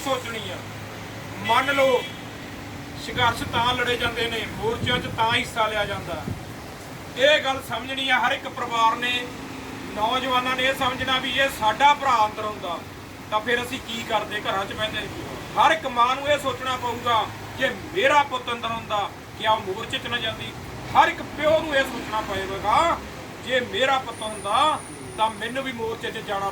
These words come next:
ਪੈਣਾ ਸੀ। ਇਹ ਇਨਸਾਫ ਮੋਰਚਾ, ਇਹ ਇਕੱਲੇ ਇੱਕ ਦੀ ਗੱਲ ਨਹੀਂ ਕਰਦਾ, ਇਸ ਨੇ ਬਹੁਤ ਸਮੀਕਰਨ ਚੇਂਜ ਕਰਨੇ ਨੇ, ਪੂਰੇ ਭਾਰਤ ਦੀਆਂ ਜਿਹੜੀਆਂ ਗੱਲਾਂ ਉਹ ਸਾਰੀਆਂ ਚੇਂਜ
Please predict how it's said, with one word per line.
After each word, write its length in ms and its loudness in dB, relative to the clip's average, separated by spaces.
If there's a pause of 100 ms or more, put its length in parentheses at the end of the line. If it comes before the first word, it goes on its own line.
ਪੈਣਾ 300 -4
ਸੀ। 80 -6
ਇਹ 280 2
ਇਨਸਾਫ 640 0
ਮੋਰਚਾ, 540 -8 (400)
ਇਹ 140 6
ਇਕੱਲੇ 760 4
ਇੱਕ 220 -8
ਦੀ 220 -4
ਗੱਲ 160 0
ਨਹੀਂ 140 -4
ਕਰਦਾ, 460 2 (340)
ਇਸ 200 -4
ਨੇ 180 4 (120)
ਬਹੁਤ 420 6 (160)
ਸਮੀਕਰਨ 580 0
ਚੇਂਜ 280 -2
ਕਰਨੇ 320 -2
ਨੇ, 120 -2
ਪੂਰੇ 340 0 (120)
ਭਾਰਤ 380 2
ਦੀਆਂ 260 -4 (120)
ਜਿਹੜੀਆਂ 340 -6
ਗੱਲਾਂ 320 -2 (300)
ਉਹ 180 0
ਸਾਰੀਆਂ 380 4
ਚੇਂਜ 260 -4